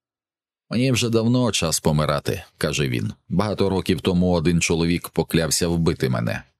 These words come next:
Тепер він уже трухлявий стариган і живе десь неподалік. Він стежив за всім, що писали в газетах про те, коли і де саме я виступатиму у вашому прекрасному місті. Він зовсім божевільний,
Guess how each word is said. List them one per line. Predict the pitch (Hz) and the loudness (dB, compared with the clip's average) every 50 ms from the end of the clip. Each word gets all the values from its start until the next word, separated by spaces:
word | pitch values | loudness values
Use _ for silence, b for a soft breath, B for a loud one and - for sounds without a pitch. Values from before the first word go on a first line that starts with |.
| _ _ | _ _
Тепер | - 135 - 165 151 135 | -6 -2 -2 0 0 2
він | 131 120 107 | 2 2 4
уже | 104 101 87 90 92 87 82 | 4 4 4 2 2 2 0
трухлявий | - 85 85 85 - 87 85 82 80 80 76 | 0 -2 -2 -2 -2 -2 0 0 0 0 -2
стариган | - - 82 78 78 78 76 87 87 87 78 | -2 -4 -2 -2 -2 0 0 0 2 2 0
і | 78 | 0
живе | 73 76 78 73 78 76 | 0 0 0 0 0 0
десь | 69 67 73 - - - | 0 -2 -2 -2 0 0
неподалік. | 78 71 - 73 69 - 69 64 50 - - - - _ _ _ _ _ _ _ _ _ _ - | 0 0 0 -2 -2 0 -2 -2 -4 -6 -8 -12 -18 _ _ _ _ _ _ _ _ _ _ -4
Він | 170 180 175 165 | -2 0 0 0
стежив | - - 143 135 131 117 113 98 | 0 0 0 0 2 2 2 2
за | 90 92 95 | 2 0 0
всім, | 87 - - 120 113 107 | 0 0 0 0 0 0
що | - - - 85 | 0 0 -2 -2
писали | - 87 80 - - 87 85 85 | 0 0 -2 0 0 0 0 0
в | 82 | 0
газетах | 76 82 85 76 82 82 76 82 76 - | 0 0 0 0 0 0 0 -2 -4 -2
про | - 82 80 73 | -2 -2 -2 -2
те, | - 87 85 82 | -2 -2 -2 -2
коли | - - 85 80 80 82 | -2 -2 -2 0 0 0
і | 78 | 0
де | 69 85 78 71 | 0 0 0 0
саме | - - 85 80 78 76 76 | -2 -2 -2 -2 0 0 0
я | 76 73 73 | 0 0 0
виступатиму | 71 73 - - - 76 - 78 76 73 - 78 73 73 | 0 -2 -2 -2 -2 -2 -2 -2 -2 -2 0 0 0 2
у | 73 78 73 | 2 0 0
вашому | 78 76 - - 85 76 76 67 | 0 0 0 0 0 0 0 0
прекрасному | - 71 71 - - 73 71 - - 76 71 69 71 69 | -2 -4 -4 -2 -2 -4 -2 -2 -2 -2 -2 0 0 0
місті. | 69 67 65 - - - - 117 - _ _ _ _ - | 0 0 -2 -2 -4 -4 -6 -8 -10 _ _ _ _ 0
Він | 110 98 92 90 87 | 0 2 2 2 2
зовсім | 82 90 87 78 - - 78 78 78 | 0 0 -2 -2 -2 -2 0 0 0
божевільний, | - 85 78 80 78 76 76 69 64 62 57 50 - - - | 0 0 0 0 0 0 0 -2 -2 -2 -4 -6 -8 -10 -12